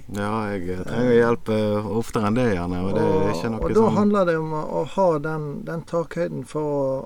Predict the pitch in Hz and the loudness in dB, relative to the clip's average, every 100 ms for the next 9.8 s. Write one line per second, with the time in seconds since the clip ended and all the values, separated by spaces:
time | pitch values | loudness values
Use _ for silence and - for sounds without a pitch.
0 | - 156 151 - 62 151 147 - - - | -8 -6 -6 -6 -8 -8 -8 -12 -18 -10
1 | 156 143 - 180 185 175 - 143 139 135 | -8 -8 -2 0 0 -2 -4 -2 -2 -2
2 | 131 131 127 101 - - - 190 196 - | -2 -4 -6 -12 -16 -10 -2 0 0 -2
3 | 147 135 135 135 131 139 135 135 135 143 | -2 -2 -2 -4 -6 -6 -6 -6 -6 -6
4 | 139 139 135 135 135 - 143 135 151 - | -4 -4 -4 -6 -8 -10 -10 -8 -6 -4
5 | 175 156 - 131 - 131 139 139 139 135 | -4 -4 -6 -8 -6 -6 -4 -4 -6 -10
6 | - 135 131 - - - - - - 160 | -10 -12 -12 -18 -16 -16 -16 -14 -2 -2
7 | 147 143 160 156 147 - 139 139 143 - | 0 2 2 2 0 -2 -2 0 -2 -4
8 | - 147 131 131 131 - 139 - 180 143 | -8 -6 -4 -4 -6 -6 -4 -4 -2 -2
9 | 151 156 165 - - - - | 0 -2 -4 -6 -10 -12 -10